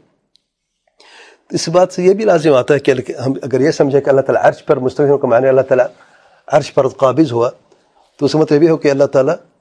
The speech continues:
زمین پر اور درختوں پر، پہاڑوں پر بھی اللہ تعالیٰ قابض ہوا، استوا۔ اگر آپ یہی لیتے ہیں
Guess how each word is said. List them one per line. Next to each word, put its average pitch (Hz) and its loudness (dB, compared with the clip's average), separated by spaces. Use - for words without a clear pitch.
زمین 135 0
پر 143 -6
اور 127 0
درختوں 135 0
پر، 123 -4
پہاڑوں 135 0
پر 135 0
بھی 123 -4
اللہ 120 -2
تعالیٰ 117 -6
قابض 131 -2
ہوا، 113 -4
استوا۔ 151 0
اگر 123 -2
آپ 113 -6
یہی 127 0
لیتے 117 -2
ہیں 139 -10